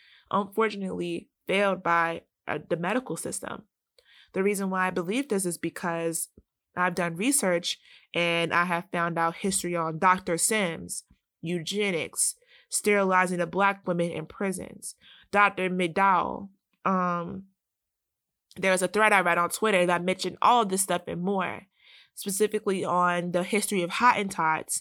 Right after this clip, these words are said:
and Saartjie Baartman and Stetio-, Stetogympia, which was a illness or a disease that caused a overly round butt.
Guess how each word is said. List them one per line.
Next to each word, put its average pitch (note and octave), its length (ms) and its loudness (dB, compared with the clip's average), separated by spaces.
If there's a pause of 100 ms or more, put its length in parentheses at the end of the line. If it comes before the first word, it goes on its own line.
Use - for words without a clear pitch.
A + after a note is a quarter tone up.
(140)
and F3 420 2 (380)
Saartjie G3+ 1080 2
Baartman F3+ 840 2
and F3 280 0
Stetio-, G3+ 1040 0
Stetogympia, G3 1200 0 (320)
which G3+ 260 -2 (180)
was F#3+ 420 0 (100)
a F#3 400 0 (100)
illness G3 640 0
or F#3+ 240 0
a F3+ 80 2
disease F#3+ 720 0 (380)
that F#3 260 4
caused F#3 540 2
a F3 380 0 (500)
overly G3 440 2
round F3+ 540 0
butt. - 540 -4